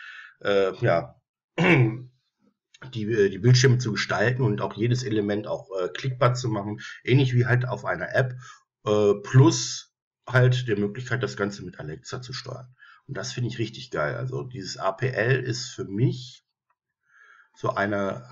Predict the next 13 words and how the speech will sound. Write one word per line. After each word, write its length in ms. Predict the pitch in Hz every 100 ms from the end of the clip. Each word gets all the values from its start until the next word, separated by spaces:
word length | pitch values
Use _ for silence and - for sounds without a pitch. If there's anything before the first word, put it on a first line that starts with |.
| - -
eigentlich 340 | - 170 151
eine 180 | 139 131
kleine 380 | - 131 139 123
Revolution, 720 | 123 127 127 - 127 127 147
die 140 | 127
hier 140 | 123 113
so 80 | 113
ein 60 |
bisschen 560 | 113 123 113 107 101 - - _ _
untergeht. 880 | - 127 120 104 82 78 82 - - _ _ _
Und, 640 | 85 87 82 80 76 - 78
äh, 380 | 80 78 76 71 - _ _ _ _ -
ja, 360 | - - -